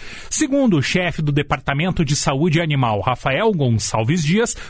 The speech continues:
os resultados iniciais são positivos em algumas regiões, mas exigem uma atenção maior em outras.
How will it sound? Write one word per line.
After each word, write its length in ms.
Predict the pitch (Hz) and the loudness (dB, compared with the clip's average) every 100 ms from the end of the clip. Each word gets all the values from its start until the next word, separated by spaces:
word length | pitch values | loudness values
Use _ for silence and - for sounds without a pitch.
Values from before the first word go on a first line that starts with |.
| - | -4
os 120 | 277 | 0
resultados 680 | 254 240 214 - 214 202 180 | 0 0 -2 -2 -2 0 2
iniciais 540 | 214 220 - 190 185 | 4 2 0 0 0
são 180 | - 208 | 0 -2
positivos 720 | - 240 269 - 269 170 120 | -2 -2 -2 0 0 2 0
em 140 | 139 175 | 2 0
algumas 560 | 160 156 294 320 320 | 0 -2 -4 -2 0
regiões, 400 | 262 196 175 - - - - | 2 2 0 -2 -8 -12 -2
mas 260 | 120 135 | 0 0
exigem 540 | 190 190 131 139 147 139 - - | 2 2 2 2 2 0 -8 -2
uma 380 | 123 123 135 139 | 0 2 0 -2
atenção 520 | - 147 120 - 180 | -2 0 0 0 0
maior 440 | 277 226 127 127 - - | 0 0 0 -2 -4 0
em 160 | 208 | 2
outras. 640 | 147 104 - 123 - - | 2 -2 -8 -10 -4 -6